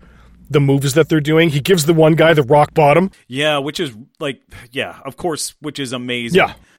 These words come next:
Speaker 2: But, yeah, everything that he does in the club, like the strobe light and flash into the crowd and flash into, like, other people reacting to what he's doing,
Speaker 1: Yep.
Speaker 2: just really kinda amps it up without making it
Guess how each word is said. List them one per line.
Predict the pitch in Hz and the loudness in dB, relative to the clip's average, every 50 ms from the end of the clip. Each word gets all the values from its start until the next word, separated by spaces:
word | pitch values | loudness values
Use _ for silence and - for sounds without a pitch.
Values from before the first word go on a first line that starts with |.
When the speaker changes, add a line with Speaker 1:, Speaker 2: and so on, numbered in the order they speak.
| _ - | _ -10
Speaker 2:
But, | 160 151 143 160 | -10 -10 -8 -6
yeah, | 175 151 127 | -8 -8 -6
everything | 127 165 185 185 226 202 156 202 202 190 185 | -6 -10 -10 -8 -12 -12 -10 -10 -12 -10 -10
that | 180 160 | -12 -12
he | 160 170 170 | -12 -12 -12
does | 143 139 143 147 151 151 139 123 127 _ _ _ _ _ _ _ _ _ _ _ _ | -10 -8 -8 -8 -8 -8 -10 -12 -18 _ _ _ _ _ _ _ _ _ _ _ _
in | 143 156 156 151 | -14 -14 -12 -12
the | 139 131 | -14 -14
club, | 127 _ - - - - 127 127 131 139 139 143 147 147 147 143 | -16 _ -20 -20 -20 -18 -18 -12 -6 -4 -4 -4 -4 -6 -8 -14
like | 151 151 135 120 - | -14 -14 -14 -14 -14
the | 151 | -14
strobe | 143 - - 175 180 180 170 160 | -14 -12 -8 -6 -6 -6 -4 -4
light | 170 165 165 165 160 151 | -6 -6 -6 -6 -8 -10
and | 123 120 120 117 | -12 -12 -14 -16
flash | _ - 143 139 143 139 - | _ -10 -8 -8 -8 -10 -10
into | 143 135 123 | -14 -14 -14
the | 120 | -16
crowd | _ - 135 135 135 135 131 131 127 | _ -8 -6 -4 -4 -2 -4 -6 -8
and | 113 98 | -10 -14
flash | - 127 127 127 127 - | -12 -10 -10 -8 -10 -10
into, | 139 127 - 127 120 113 | -14 -12 -8 -8 -8 -6
like, | 110 113 113 98 - _ | -6 -8 -10 -12 -14 _
other | - 139 135 139 127 | -14 -10 -8 -8 -10
people | - 143 131 - 120 123 | -8 -12 -12 -12 -12 -14
reacting | 117 120 117 117 113 113 117 117 _ - 123 120 117 113 _ _ _ _ _ _ _ _ _ | -10 -8 -6 -4 -4 -6 -6 -8 _ -12 -12 -10 -10 -12 _ _ _ _ _ _ _ _ _
to | - 131 | -10 -8
what | 117 127 123 | -6 -4 -6
he's | 127 117 104 | -6 -6 -10
doing, | - 117 113 117 127 143 | -10 -10 -10 -8 0 2
Speaker 1:
Yep. | 156 175 - _ _ _ _ | 2 2 2 _ _ _ _
Speaker 2:
just | - 165 160 - | -12 -12 -12 -12
really | 127 131 139 143 147 139 139 | -10 -10 -6 -6 -6 -6 -6
kinda | 127 - 147 135 131 110 | -8 -10 -12 -12 -12 -12
amps | 117 131 135 127 - - | -12 -12 -12 -12 -12 -10
it | 139 123 | -8 -6
up | 123 127 _ - | -6 -6 _ -10
without | 123 117 120 120 123 101 | -10 -6 -6 -6 -6 -6
making | 120 123 123 120 - 127 120 120 | -8 -10 -10 -8 -8 -10 -8 -8
it | 120 117 113 _ _ | -8 -8 -8 _ _